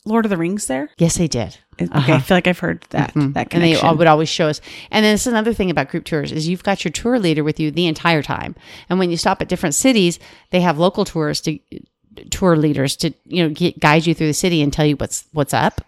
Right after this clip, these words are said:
Speaker 2: and what all the history there. And then your local tour director, as you're driving in the, the bus, he talks to you and tells you what you're looking at. And then there's lots of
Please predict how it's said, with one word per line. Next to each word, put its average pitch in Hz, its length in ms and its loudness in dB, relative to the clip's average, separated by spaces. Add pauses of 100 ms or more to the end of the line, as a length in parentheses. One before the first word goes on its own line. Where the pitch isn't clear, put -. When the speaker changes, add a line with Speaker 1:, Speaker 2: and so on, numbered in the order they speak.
(180)
Speaker 2:
and 160 160 2
what 143 160 -2 (340)
all 160 120 -2
the - 260 -8 (360)
history 233 400 0
there. 233 260 0 (340)
And 196 140 0
then 185 100 2
your 165 140 2
local 220 300 0
tour 170 480 -4 (500)
director, 160 320 0
as 156 260 0
you're 156 80 0
driving 160 340 4
in 139 80 2
the, 139 200 0 (140)
the 170 140 -4
bus, 240 280 0
he 214 180 0
talks 247 420 -4
to 180 100 -4
you 156 80 0
and 143 120 -2
tells 220 260 2
you 175 200 0 (460)
what 185 180 0
you're 160 120 -4
looking 262 360 0
at. 247 480 0
And 180 180 0
then 156 340 -2
there's 156 180 -4
lots 233 260 0
of - 260 -4